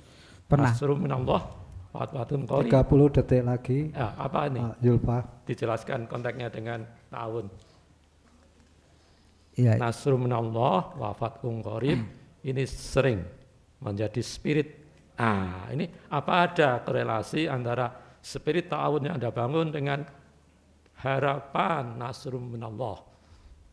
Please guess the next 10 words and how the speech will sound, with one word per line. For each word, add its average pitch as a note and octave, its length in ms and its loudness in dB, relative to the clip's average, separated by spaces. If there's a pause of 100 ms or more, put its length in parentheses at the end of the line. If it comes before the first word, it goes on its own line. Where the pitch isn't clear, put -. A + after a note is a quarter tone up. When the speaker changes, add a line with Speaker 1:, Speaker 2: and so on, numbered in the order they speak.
(840)
Speaker 3:
Ya, D#3 140 0
singkat, D3+ 420 0 (220)
Promovendus, B2+ 580 0 (180)
ya, B2 160 2
Speaker 1:
Ya. A#2+ 140 6 (180)
Speaker 3:
waktunya. A#2 440 -10
Speaker 1:
Ya, C3 160 4
itu D3 200 -2
menjelaskan D#3 460 4
tentang, D#3 200 4